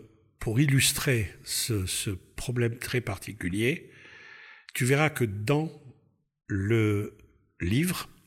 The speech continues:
il y a une photo d'une ruelle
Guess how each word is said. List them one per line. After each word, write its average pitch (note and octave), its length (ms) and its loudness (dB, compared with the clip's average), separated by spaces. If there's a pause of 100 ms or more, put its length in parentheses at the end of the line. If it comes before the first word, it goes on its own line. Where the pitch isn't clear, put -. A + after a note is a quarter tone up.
(500)
il G2 180 -2
y A2 80 4
a C3 300 2 (180)
une F2+ 420 -2
photo B2+ 960 0 (680)
d'une G2+ 220 0
ruelle G#2+ 600 4